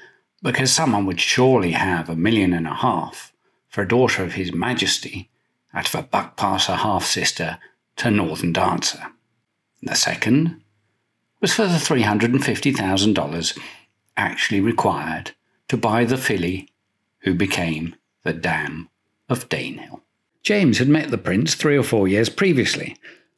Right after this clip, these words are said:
after dining with Guy Harwood in Deauville. When they asked for the bill, the waiter said it had been taken care of,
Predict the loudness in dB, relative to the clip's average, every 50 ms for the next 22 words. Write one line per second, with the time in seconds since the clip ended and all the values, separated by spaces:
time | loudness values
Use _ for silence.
0 | _ _ -4 -4 -2 0 0 0 0 2 0 2 4 4 4 4 6 4 4 4
1 | 2 0 0 -2 0 0 2 0 0 -2 -4 -4 -2 -2 0 0 2 2 2 2
2 | 2 2 0 -2 -6 -12 -18 -20 _ _ _ _ _ _ _ _ _ _ _ _
3 | _ _ _ _ -8 -4 -2 -2 0 -2 -2 -2 -4 -4 -4 -6 -6 -6 -6 -4
4 | 0 0 2 4 2 2 0 -2 -10 _ -20 _ _ _ _ _ -2 0 2 2
5 | 2 2 2 2 0 2 2 0 0 2 2 2 2 2 0 2 2 2 2 0
6 | 0 -4 -6 -8 -4 -2 -2 -2 0 0 0 0 0 0 -2 -4 -6 -10 -16